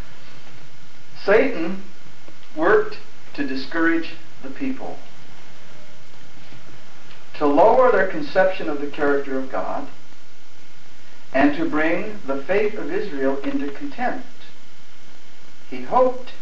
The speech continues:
to establish the claim put forth when he rebelled in heaven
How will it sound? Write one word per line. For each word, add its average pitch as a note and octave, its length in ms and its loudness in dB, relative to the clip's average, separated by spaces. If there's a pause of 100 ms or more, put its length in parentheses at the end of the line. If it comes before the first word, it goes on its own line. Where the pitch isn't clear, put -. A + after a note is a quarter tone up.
to C#3 140 0
establish A#3+ 680 2
the G#3+ 100 0
claim A3+ 580 0 (260)
put F3 200 -2
forth A#3 460 2
when D#3 160 0
he C#3 100 0
rebelled C#3+ 540 2
in E3+ 120 -2
heaven C#3+ 400 0